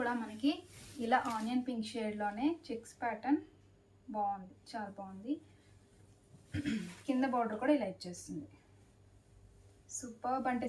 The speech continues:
సూపర్బ్ ఉంది శారీ వచ్చేసి. రీజనబుల్ బడ్జెట్ ఫ్రెండ్లీ ప్రైస్‌లో తీసుకొచ్చేసాను.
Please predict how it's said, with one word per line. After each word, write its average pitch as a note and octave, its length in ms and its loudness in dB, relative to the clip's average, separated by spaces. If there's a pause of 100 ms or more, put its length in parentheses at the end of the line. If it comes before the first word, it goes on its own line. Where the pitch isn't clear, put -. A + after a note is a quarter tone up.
సూపర్బ్ A3+ 340 0
ఉంది A#3+ 200 -2
శారీ A3 320 2
వచ్చేసి. A3+ 420 2 (580)
రీజనబుల్ B3+ 480 2 (100)
బడ్జెట్ G#3+ 440 4
ఫ్రెండ్లీ B3 360 2
ప్రైస్‌లో A3 320 2 (100)
తీసుకొచ్చేసాను. A3 760 0